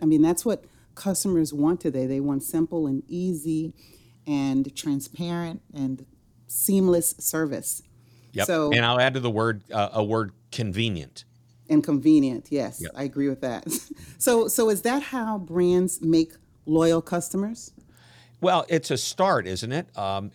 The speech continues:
Speaker 2: so we've gotta give them the experience that, uh, <laughs> the title of my last book was titled, "I'll Be Back, How to Get Customers to Come Back Again and Again."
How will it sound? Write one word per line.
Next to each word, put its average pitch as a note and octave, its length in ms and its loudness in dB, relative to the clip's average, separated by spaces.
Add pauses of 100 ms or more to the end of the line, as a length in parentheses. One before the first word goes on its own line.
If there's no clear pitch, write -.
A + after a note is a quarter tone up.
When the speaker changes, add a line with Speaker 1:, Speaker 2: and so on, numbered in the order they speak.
Speaker 2:
so - 200 -10
we've D3 200 -2
gotta D3 220 -2
give C3+ 220 -6
them C3+ 160 -4
the B2 120 -2
experience A#2+ 580 -4
that, - 500 -10
uh, G2 560 -4
<laughs> - 20 -18
the G2 100 -8
title B2 320 -2
of A#2 80 -6
my G2+ 160 -4
last G2+ 340 0
book - 180 -8
was F2+ 140 -8
titled, F2 460 -8
"I'll F2+ 160 -2
Be F#2+ 160 -6
Back, D#2+ 360 -2
How F2 120 -8
to F2 80 -8
Get E2+ 180 -10
Customers F2 460 -10
to E2+ 60 -16
Come F#2 200 -8
Back F2+ 220 -8
Again E2+ 260 -8
and E2 120 -12
Again." D#2 300 -8